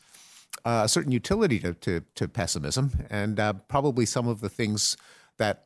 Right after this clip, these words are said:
ought to make us optimistic today are the results of efforts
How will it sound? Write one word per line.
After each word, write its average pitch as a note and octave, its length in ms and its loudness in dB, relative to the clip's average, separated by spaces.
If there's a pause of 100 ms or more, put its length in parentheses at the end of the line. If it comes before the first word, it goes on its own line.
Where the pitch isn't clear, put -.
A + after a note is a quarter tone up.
ought C3 160 0
to C3+ 80 -2
make G#2+ 220 0
us - 240 -2 (100)
optimistic G#2+ 760 -2
today G2+ 480 0 (120)
are F#2+ 200 0
the F#2+ 120 -4
results G2 420 -2
of G2 140 -6
efforts G#2 480 -2